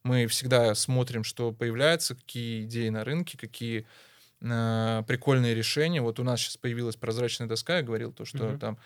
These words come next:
Speaker 1: э, возможность писать в воздухе для людей, которые, э, дают информацию в формате лекций,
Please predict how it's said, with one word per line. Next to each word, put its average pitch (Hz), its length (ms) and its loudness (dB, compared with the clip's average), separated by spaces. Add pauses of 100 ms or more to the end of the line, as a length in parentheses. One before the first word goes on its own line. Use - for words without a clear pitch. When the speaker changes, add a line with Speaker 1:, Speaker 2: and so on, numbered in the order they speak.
(320)
Speaker 1:
э, 110 580 0
возможность 127 600 2
писать 123 380 0
в 123 60 -10
воздухе 160 500 -2
для 117 480 2
людей, 123 360 -2
которые, 117 580 -2 (920)
э, 117 520 -4
дают 120 460 -4
информацию 123 640 0
в - 40 -14
формате 123 680 -2
лекций, 117 840 -2